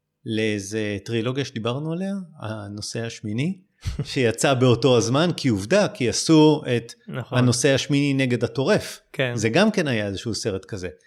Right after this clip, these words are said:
Speaker 1: אז הסרט הראשון של הנושא השמיני היה רידלי סקוט, הבמאי היה רידלי סקוט, והוא היה סרט אווירה, צילומים מדהימים, לא קורה הרבה,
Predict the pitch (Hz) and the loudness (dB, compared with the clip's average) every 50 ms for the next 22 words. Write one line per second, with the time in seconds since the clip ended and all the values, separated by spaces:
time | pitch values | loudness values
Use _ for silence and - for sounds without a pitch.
0 | _ _ _ - 117 98 98 - - 196 202 202 196 190 160 160 - - 165 143 | _ _ _ -12 -10 -8 -6 -2 2 4 4 4 4 2 -2 -2 -2 -2 -4 -2
1 | - 147 131 131 127 123 - - 131 120 120 - 127 123 120 113 110 113 113 107 | -2 -4 -6 -4 -6 -6 -4 -2 -2 -4 -4 -4 -6 -4 -4 -4 -4 -2 -2 -4
2 | 104 95 - - _ _ _ - 117 110 120 107 104 98 - - - 101 104 - | -4 -6 -8 -14 _ _ _ -8 -2 -2 -2 -2 -2 -6 -6 -6 -4 -4 -4 -4
3 | - 107 92 107 107 110 107 107 104 95 92 95 95 90 90 95 92 92 90 - | -4 -4 -4 -2 -2 0 0 0 -2 -2 -4 -6 -8 -8 -10 -10 -12 -12 -12 -12
4 | - - 117 151 160 - _ _ _ _ _ _ _ - 104 92 98 110 110 104 | -8 -4 -4 -4 -4 -6 _ _ _ _ _ _ _ -12 -10 -6 -2 0 2 2
5 | 107 110 107 104 - - 123 113 104 107 107 - _ _ _ _ - 104 - - | 2 2 0 -2 -4 -4 -4 -4 -4 -4 -6 -10 _ _ _ _ -20 -18 -12 -8
6 | 110 104 101 147 185 196 185 170 156 139 - - 147 127 101 107 113 113 113 127 | -6 -2 0 0 2 2 2 2 0 0 -2 -2 -2 -2 0 -2 -4 -2 -2 -2
7 | 160 185 208 208 202 180 160 156 165 175 170 165 165 165 160 160 151 139 127 127 | -2 0 0 0 -2 -2 -2 -2 -2 -2 0 0 2 2 2 2 0 -2 -4 -8
8 | - _ _ _ _ _ _ - 147 156 151 156 160 156 147 151 143 139 123 123 | -12 _ _ _ _ _ _ 0 0 0 0 2 0 2 2 4 4 2 2 2
9 | 123 143 | 4 4